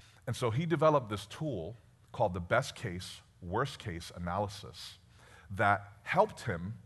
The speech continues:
in making these decisions where, hey, either way I go, it's risky.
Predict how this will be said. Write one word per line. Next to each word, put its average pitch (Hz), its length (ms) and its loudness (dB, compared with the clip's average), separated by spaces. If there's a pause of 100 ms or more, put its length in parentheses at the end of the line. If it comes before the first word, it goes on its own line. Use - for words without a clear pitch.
(380)
in 127 180 2
making 127 380 2
these 117 180 0
decisions 113 580 0
where, 101 300 4 (640)
hey, 147 200 4 (260)
either 208 280 6
way 175 220 8
I 139 140 10
go, 123 420 6 (480)
it's 120 120 0
risky. 104 440 0